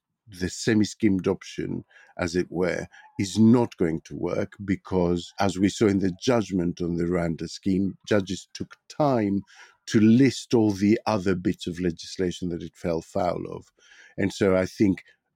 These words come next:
trying to circumvent just the E C H R won't work, but maybe that's what Sunak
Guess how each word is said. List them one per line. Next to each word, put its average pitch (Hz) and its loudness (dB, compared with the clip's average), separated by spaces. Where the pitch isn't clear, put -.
trying 117 0
to - -10
circumvent 92 0
just 120 0
the 101 0
E 92 0
C 95 -4
H 87 -4
R 92 0
won't 87 -2
work, 101 -2
but 123 0
maybe 147 4
that's 131 0
what 120 2
Sunak 110 2